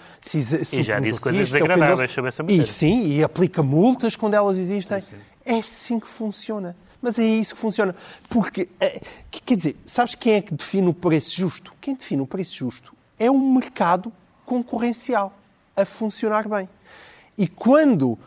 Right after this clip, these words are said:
Speaker 1: um mercado concorrencial funciona bem, sabes qual é que é o nome que se dá ao preço justo? Que nome é que o preço justo tem? É preço. É isso.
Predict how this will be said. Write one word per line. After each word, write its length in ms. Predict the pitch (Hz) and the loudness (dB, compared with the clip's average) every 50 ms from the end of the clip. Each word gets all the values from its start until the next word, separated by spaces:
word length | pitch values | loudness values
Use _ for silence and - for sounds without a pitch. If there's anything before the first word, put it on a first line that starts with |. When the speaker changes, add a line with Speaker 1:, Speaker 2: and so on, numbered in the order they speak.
| - - - | -18 -4 0
Speaker 1:
um 120 | 196 196 214 202 185 | 4 6 6 8 6
mercado 680 | 180 - - - - 226 226 226 214 190 143 131 123 - - | 6 4 2 2 2 4 6 6 6 4 2 -2 -6 -6 -4
concorrencial 840 | - 185 214 214 - - 190 165 185 185 170 - - 175 147 131 - | 0 0 0 0 0 -2 0 0 2 0 0 0 2 2 4 4 2
funciona 640 | - - - 170 156 - - - 202 190 185 165 139 | 0 -2 -6 -6 -6 -2 0 2 2 4 4 2 2
bem, 380 | 110 101 143 127 120 127 151 - - - - _ _ _ _ _ | 2 2 0 0 0 -2 -6 -8 -14 -20 -20 _ _ _ _ _
sabes 320 | - - - 202 202 - | -2 0 2 2 2 2
qual 160 | 196 226 220 | 2 4 4
é 60 | 214 185 | 4 4
que 100 | - 214 | 4 6
é 20 | |
o 60 | 202 | 6
nome 180 | 202 202 202 180 | 6 6 4 2
que 80 | - | -2
se 80 | - 165 | 0 2
dá 60 | 190 | 2
ao 80 | 175 180 | 2 4
preço 260 | - 170 165 - - | 2 0 -2 -2 -4
justo? 340 | - 196 165 - - - - _ _ _ _ _ _ _ _ _ _ _ _ - | -4 -4 -4 -6 -10 -20 -20 _ _ _ _ _ _ _ _ _ _ _ _ -6
Que 80 | - 151 | -2 -2
nome 200 | 180 185 180 175 | 0 0 0 -2
é 40 | |
que 80 | 160 - | -2 -2
o 20 | |
preço 240 | 151 160 160 147 - | -2 -2 -2 -2 -4
justo 180 | - 147 - - | -8 -10 -8 -6
tem? 200 | 196 156 117 104 - _ _ _ _ | -6 -6 -6 -8 -14 _ _ _ _
É 220 | - 165 180 233 - - _ _ _ _ _ _ _ _ _ _ - | -4 -4 -4 -4 -6 -12 _ _ _ _ _ _ _ _ _ _ -4
preço. 360 | 320 320 220 - - - - _ _ _ _ _ _ _ _ - | -4 -2 -4 -4 -8 -14 -20 _ _ _ _ _ _ _ _ -4
É 40 | 339 | -4
isso. 320 | 285 254 - - - - | -4 -4 -4 -8 -16 -16